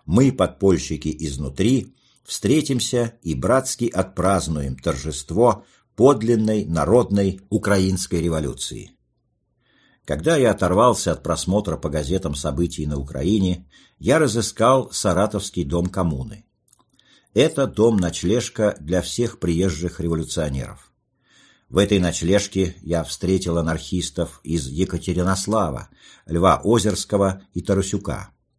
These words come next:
Первому из них было простительно валяться в ночлежных домах коммуны.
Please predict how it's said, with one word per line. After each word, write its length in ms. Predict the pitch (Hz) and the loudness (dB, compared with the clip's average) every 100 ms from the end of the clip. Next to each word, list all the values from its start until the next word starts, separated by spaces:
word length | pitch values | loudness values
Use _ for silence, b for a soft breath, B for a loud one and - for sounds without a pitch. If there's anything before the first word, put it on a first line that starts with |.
| _ _ b b b b b b _ | _ _ b b b b b b _
Первому 440 | 104 113 104 92 92 | 4 6 6 4 2
из 160 | 73 | 2
них 400 | 104 123 - - 73 | 0 0 -2 -12 -4
было 300 | 87 113 101 | 0 2 2
простительно 720 | 98 95 - 139 - 73 73 | 0 -2 -2 -2 -2 -4 -2
валяться 640 | 78 90 95 - 90 80 - | 0 0 0 -2 -2 -4 -4
в 100 | 78 | -4
ночлежных 640 | 87 - 90 82 82 69 | -4 -2 0 0 -2 -4
домах 360 | 80 87 85 - | -4 -2 -2 -4
коммуны. 560 | 87 92 76 62 - | -2 0 -2 -6 -12